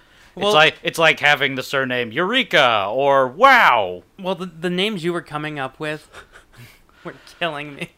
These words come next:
Speaker 2: "Oh, this is our son, Buckaroo Banzai, and here's his brother, uh, Dungaree Katsu.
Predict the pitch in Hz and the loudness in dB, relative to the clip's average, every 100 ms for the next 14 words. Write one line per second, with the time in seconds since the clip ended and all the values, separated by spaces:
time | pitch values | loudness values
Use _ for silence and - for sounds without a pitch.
0 | - 170 143 180 165 147 143 - 175 160 | -4 -2 0 -2 -4 -4 -4 0 0 0
1 | 113 143 - 147 151 147 175 170 131 120 | 0 -2 0 -2 -2 0 2 2 0 0
2 | 104 101 110 165 151 151 135 185 180 143 | 2 2 -2 -4 -4 -6 -4 0 0 0
3 | 131 127 127 120 110 147 160 156 160 156 | 0 2 0 -2 -2 -2 -2 -2 -2 -2
4 | - 202 185 143 127 95 | 0 0 0 -4 -4 -6